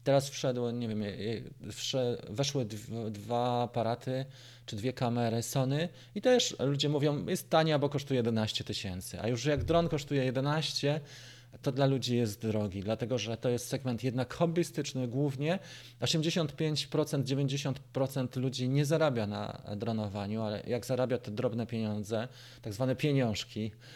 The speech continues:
Nie lubię tego określenia, ale zarabiają mało albo wcale, więc raczej hobbystyczny segment, więc tutaj cena jest ważna, dlatego ludzie wybierają powszechnie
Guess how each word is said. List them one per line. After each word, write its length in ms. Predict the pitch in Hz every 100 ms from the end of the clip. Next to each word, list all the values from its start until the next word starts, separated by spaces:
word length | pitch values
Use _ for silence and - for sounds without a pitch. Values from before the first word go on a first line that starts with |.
| - - -
Nie 260 | - 117 123
lubię 200 | 123 110
tego 220 | 110 104
określenia, 640 | 104 107 - 98 95 101
ale 200 | - 107
zarabiają 500 | 110 120 117 120 120
mało 560 | 120 117 98 98 113 - -
albo 300 | 101 110 110
wcale, 420 | - 120 104 123 139 - - -
więc 240 | 143 143
raczej 400 | - 123 160 190
hobbystyczny 600 | 160 180 170 - 202 190 151
segment, 380 | 147 123 117
więc 220 | 110 123 -
tutaj 480 | 143 143 139 139 139 -
cena 400 | - 156 147 120
jest 340 | 107 101 -
ważna, 600 | 104 107 104 101 113 113 120
dlatego 360 | 135 143 202
ludzie 240 | 190 180 170
wybierają 420 | 175 170 165 160
powszechnie 680 | 160 143 143 143 139 127